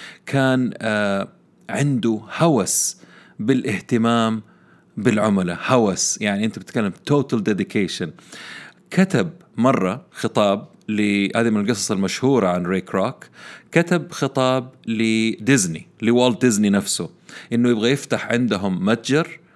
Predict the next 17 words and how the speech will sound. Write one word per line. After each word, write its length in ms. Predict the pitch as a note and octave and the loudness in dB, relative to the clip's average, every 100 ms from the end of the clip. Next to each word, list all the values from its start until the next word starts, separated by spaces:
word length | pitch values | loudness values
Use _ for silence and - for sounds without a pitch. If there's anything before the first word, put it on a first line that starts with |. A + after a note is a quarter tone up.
| - - - A2+ | -20 -20 -8 -2
راحوا، 640 | A#2 - A#2 A2+ G#2+ G#2 | -2 0 -2 0 0 -2
آه، 400 | - G#2 G2+ G2 | -4 -4 -4 -2
ردوا 320 | B2 B2 G#2+ | 0 0 0
عليه، 360 | G2+ G#2 B2+ D3 | 0 0 0 0
قالوا 180 | B2+ B2 | 0 2
له: 140 | A#2 | 2
"أوكي، 380 | B2+ - G#2+ C3 | 0 0 -2 -2
إحنا 180 | C#3+ B2 | -2 -2
موافقين، 560 | A2+ A2+ - A2 C#3+ E3+ | 0 -2 -2 -2 -2 -2
لكن 340 | D3 D3 B2 | -2 0 -2
حتزيد 560 | - A2 G#2 B2+ B2+ - - - | -2 -4 0 0 0 -4 -18 -16
خمسة 640 | - D#3+ F3 E3+ - E3 D#3+ - | -6 -2 0 0 -2 -4 -6 -6
سنت 600 | - - C3+ F#2+ - - - _ _ _ - | -2 0 2 0 -2 -14 -20 _ _ _ -10
على 460 | - B2 B2 B2+ C3 - - _ _ - | 0 2 4 2 -2 -10 -20 _ _ 0
التسعيرة 920 | A#2 A#2 - A2+ - A#2 A#2 G2+ F#2 | 2 0 -2 -4 -2 0 2 2 2
اللي 160 | G2 G2 | 0 0
عندك." 540 | A2+ C3+ D#3 E3 - | 0 0 0 -2 -8